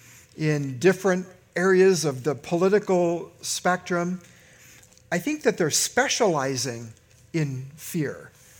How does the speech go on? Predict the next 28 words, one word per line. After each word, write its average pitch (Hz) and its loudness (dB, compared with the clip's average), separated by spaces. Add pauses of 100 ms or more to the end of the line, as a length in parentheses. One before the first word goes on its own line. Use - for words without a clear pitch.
(400)
A 156 -4
lot 160 0
of - -2
people 180 -2 (420)
in 160 0
our 180 2
culture 190 -2
want 151 -6
to 208 -4
make 135 -4
us 160 -4 (280)
afraid 185 -6 (920)
of 143 -2 (800)
covid, 180 -2
the 95 -14
economy, 175 -4 (260)
the - -20
future 143 -6
of 147 -2
America, 196 0 (1400)
potential 180 0
war 180 6
with 190 2
China 196 0
or 139 -2
Iran 185 0
or 135 -6
Russia, 190 -2